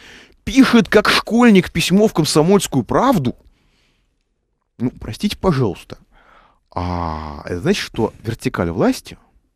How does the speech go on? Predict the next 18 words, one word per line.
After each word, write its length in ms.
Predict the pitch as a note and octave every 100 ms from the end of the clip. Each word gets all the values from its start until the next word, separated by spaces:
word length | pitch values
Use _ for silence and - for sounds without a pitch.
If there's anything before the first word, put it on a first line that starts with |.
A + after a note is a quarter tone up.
| _ _ _ _ _ _ _ -
не 100 | G#2+
просто 360 | - G#2+ -
не 100 | F2
работает. 480 | D2+ G2+ A#2 G#2 - _ _ _ _ _
Значит, 240 | C#3+ -
она 160 | D3 C#3 -
является 500 | G#2 C3+ F#3 G3 G#2+
вертикалью 680 | G2+ - G#2+ C#3+ D3+ C#3 -
не 240 | A#2+ F#3+
власти. 600 | B2+ E2+ F2+ - - _ _ _ _ _ _ _ _ _ _ _ _ _ _ _ -
Может 300 | C#3 A3+ D#3+
быть, 140 | -
вертикалью 440 | - - - C3+
коррупции, 360 | - E3+ D3 -
потому 80 | -
что 100 | E2
больше 320 | G2+ C3 -
дискредитации. 800 | F2+ - G#2+ - A2 - - B2+